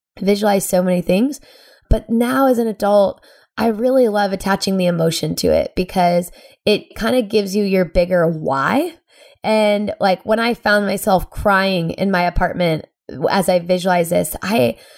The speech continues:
I kind of had an aha moment, like, "Wow, spreading my message means so much to me." And I had no, like, I knew I cared about it. I knew I wanted to accomplish it.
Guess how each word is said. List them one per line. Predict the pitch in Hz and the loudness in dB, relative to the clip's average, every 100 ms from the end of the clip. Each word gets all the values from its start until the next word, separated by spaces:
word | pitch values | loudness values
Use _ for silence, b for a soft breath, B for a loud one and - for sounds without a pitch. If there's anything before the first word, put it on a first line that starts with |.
| B 175 | B -2
I | 202 | -2
kind | 208 240 | -2 0
of | 277 | 0
had | 247 247 | 2 0
an | - | 0
aha | 208 208 180 190 | 0 0 0 -2
moment, | 175 208 220 - | 0 2 2 0
like, | 165 - | -4 -6
"Wow, | 196 - 349 - - - _ _ _ | -6 -2 0 -2 -4 -10 _ _ _
spreading | - - 254 370 | -6 0 0 0
my | 330 311 | 0 0
message | 208 233 - 202 175 190 | 2 0 0 0 0 0
means | 202 202 190 - | 2 2 0 -4
so | - - 214 214 226 | -8 -2 2 2 2
much | 214 226 - - | 0 -2 -4 -4
to | - | -2
me." | 85 - | -2 -2
And | 196 | -2
I | 143 214 | 0 2
had | 208 202 180 | 0 0 0
no, | 190 196 202 190 B B - | 2 2 2 -2 B B -8
like, | 220 | -2
I | 226 220 | 0 0
knew | 247 285 | 0 2
I | 240 | 0
cared | 190 - 165 233 | -2 -4 0 0
about | 202 - 113 | 0 0 2
it. | 110 247 - | 2 0 0
I | 196 | 0
knew | 220 | 2
I | 240 | 2
wanted | 214 202 180 | 2 2 0
to | 180 | 0
accomplish | 180 - - 302 - - - | 0 -2 -2 0 0 0 -2
it. | - - | -2 -2